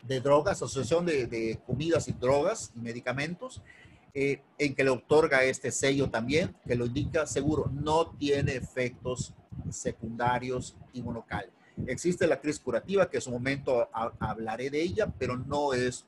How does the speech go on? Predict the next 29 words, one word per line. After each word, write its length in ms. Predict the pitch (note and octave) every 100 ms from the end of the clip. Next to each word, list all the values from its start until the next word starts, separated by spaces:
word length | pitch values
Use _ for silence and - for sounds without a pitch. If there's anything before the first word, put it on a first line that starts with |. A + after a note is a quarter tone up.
| -
un 160 | C3+ C#3
efecto 540 | A#2+ - A2+ - -
colateral. 580 | - B2+ C3 D#3 E3+ G3+ - - - - - - - -
Aquí 200 | - -
tenemos 340 | C#3 C3+ B2+ B2
nada 200 | C3 B2+
más 380 | C#3+ E3 E3
ni 60 | A#2
nada 200 | A#2+ A#2+
menos, 460 | C3 F3+ A3+ A#3+ -
a 140 | - A2
la 80 |
izquierda 580 | A2+ A2+ - C#3+ D3 G3
en 80 | A3
la 100 | A#2
pantalla, 600 | - G#2+ B2 C#3 F3+ B3+ - _ - - - - - - - - - -
al 280 | A#2 B2 B2
doctor 540 | B2 - D3 C4+ - _
García 500 | - A#2+ A#2 C#3 C3
Pelayo, 520 | A#2 A2+ C3 F3 A3 - - - -
y 140 | D#3+ D3+
a 100 | B2
la 160 | A#2+
derecha 400 | A#2 C3 E3+ G3+
la 100 | G3+
persona 420 | E3 B2 D3 C3+ -
que 260 | A2+ G#2+ - -
reconozco 720 | B2 A#2+ B2+ D3+ D#3+ - G#3+
y, 340 | C#3+ B2 B2